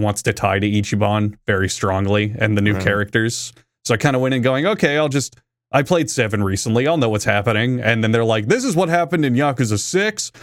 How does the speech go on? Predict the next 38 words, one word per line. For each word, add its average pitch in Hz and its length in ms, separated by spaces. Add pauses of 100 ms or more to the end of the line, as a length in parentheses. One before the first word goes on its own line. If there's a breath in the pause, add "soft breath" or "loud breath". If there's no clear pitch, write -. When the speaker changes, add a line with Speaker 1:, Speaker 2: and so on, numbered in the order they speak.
(120)
Speaker 1:
and 131 140
this 247 160
happened 143 400
in 92 120
three, 139 640 (260 loud breath)
and 151 160
this 254 120
character's 151 480
from 101 200
four. 180 640 (260 loud breath)
Oh, 233 260
and 151 100
don't - 180
Speaker 2:
Yeah. 92 40
Speaker 1:
forget 190 300
this." 240 180
And 131 200
it, 120 100
I'm 117 160
just 110 260
lost. 95 520
I'm 107 100
just 101 160
like, 104 140
"Oh, 92 140
fuck, - 340
I 101 80
don't 98 100
know 92 140
any 98 140
of 104 80
this. - 420 (120)
I 120 100
don't 107 100
remember 98 300
any 98 160
of 101 80
this." 113 360